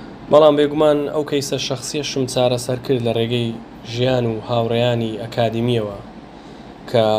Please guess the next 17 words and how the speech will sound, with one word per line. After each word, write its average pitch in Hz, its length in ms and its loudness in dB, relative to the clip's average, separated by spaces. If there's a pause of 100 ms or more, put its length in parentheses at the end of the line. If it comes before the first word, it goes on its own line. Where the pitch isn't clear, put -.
(300)
گرنگیان 120 680 0
بە، 110 120 0 (960)
ئا، 101 360 -4
ڕوانگەی 110 440 2
من 117 200 2
دەدا. - 240 -12 (2250)
بۆیە 147 340 8
بە 135 160 2
خەڵکانێک 151 580 0
دەورە 131 300 4
درابووم، 120 420 2 (320)
وەک 156 240 0
ماڵی 139 340 4
خۆم 117 260 4
بوو. - 140 -16 (2250)
بەڵام 160 280 8
ئەمە 180 200 4